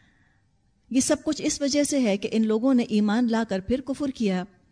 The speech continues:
اس لیے ان کے دلوں پر مہر لگا دی گئی ہے، اب یہ کچھ نہیں سمجھتے۔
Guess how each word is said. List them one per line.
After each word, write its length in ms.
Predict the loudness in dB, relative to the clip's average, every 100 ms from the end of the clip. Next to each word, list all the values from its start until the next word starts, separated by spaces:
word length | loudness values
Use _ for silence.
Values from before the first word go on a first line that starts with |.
| _
اس 240 | -4 -2
لیے 220 | 0 2 2
ان 160 | 0
کے 140 | 2 0
دلوں 300 | 2 2 0
پر 220 | -2 -2
مہر 300 | 2 2 2
لگا 300 | 2 0 0
دی 160 | 0 0
گئی 240 | 2 2
ہے، 140 | 0 -2 -8 -20 _
اب 180 | -2 0
یہ 160 | 0 0
کچھ 260 | -2 -2
نہیں 300 | 0 2 0
سمجھتے۔ 520 | 0 0 0 0 -2